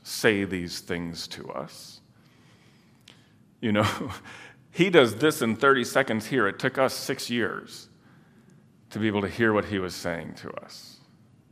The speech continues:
to let him reveal to us all the ways in which that edifice, in which that structure was corrupt, was broken, was empty, was dysfunctional,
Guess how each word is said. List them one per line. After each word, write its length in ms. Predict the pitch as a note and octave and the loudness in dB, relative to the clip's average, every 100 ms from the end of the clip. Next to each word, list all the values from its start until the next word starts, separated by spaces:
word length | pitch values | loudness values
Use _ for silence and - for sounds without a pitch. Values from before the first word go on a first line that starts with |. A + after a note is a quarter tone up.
| _ _ _ _ - | _ _ _ _ -6
to 140 | A2+ | -4
let 280 | A2 A#2+ A2 | 2 2 4
him 220 | A2+ A2 | 0 2
reveal 440 | G#2+ F#2 G#2+ G#2 G2 | 2 2 0 0 0
to 180 | G#2+ - | -4 0
us 300 | G2+ - - - | 0 0 -10 -2
all 340 | C#3+ E3+ F3+ | 0 0 -2
the 160 | F3+ F3 | -2 -2
ways 480 | B2+ G2+ F#2+ F#2+ G2 - - - | 0 0 0 -6 -10 -18 -20 -8
in 160 | G#2+ A2 | -2 2
which 220 | C3 - | 2 6
that 220 | C3 - | 4 6
edifice, 420 | G2 F2+ - F2 | 2 2 -4 -6
in 200 | - G2+ | -4 -2
which 220 | A2+ B2 - | -2 -4 0
that 180 | A2+ - | 0 0
structure 720 | - A#2 A2 - - E2+ F2 - - - - | -2 0 0 -2 -8 -8 -8 -14 -20 -16 2
was 380 | G#2+ G2+ - - - - - - - | 4 4 0 -10 -20 -20 -20 -18 -10
corrupt, 680 | A2 G2 G2 - - - - - _ _ _ _ _ _ _ | -6 -2 -2 -4 -14 -18 -18 -20 _ _ _ _ _ _ _
was 240 | G2+ F#2 | -8 -8
broken, 800 | - - F#2+ G#2 G2 - - - - - _ _ - | -12 -12 -2 0 -2 -6 -16 -16 -20 -20 _ _ -10
was 460 | F#2+ F#2 E2+ - - _ | -6 -6 -10 -16 -20 _
empty, 500 | A2+ A2 G2 - - - | 0 0 -4 -10 -16 -10
was 260 | F#2 E2+ D#2+ - | -8 -8 -12 -6
dysfunctional, 1040 | G#2 - - - A#2 A2+ A2 - - - | -6 -6 -12 -4 -2 -2 -6 -10 -12 -16